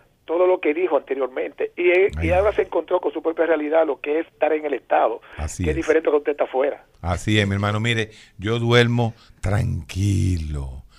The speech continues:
Speaker 2: Buenas. Esto está lleno de llamadas, señores. Buenas.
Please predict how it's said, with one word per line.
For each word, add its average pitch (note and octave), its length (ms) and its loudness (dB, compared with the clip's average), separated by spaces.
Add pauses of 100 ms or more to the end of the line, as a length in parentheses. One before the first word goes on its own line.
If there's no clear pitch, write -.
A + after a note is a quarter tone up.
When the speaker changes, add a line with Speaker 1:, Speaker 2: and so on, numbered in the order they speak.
(220)
Speaker 2:
Buenas. E3 680 4 (3250)
Esto - 140 -4
está B2+ 160 2
lleno C3 260 2
de A#2+ 60 0
llamadas, F2 420 2
señores. D2+ 280 -4
Buenas. D3+ 580 2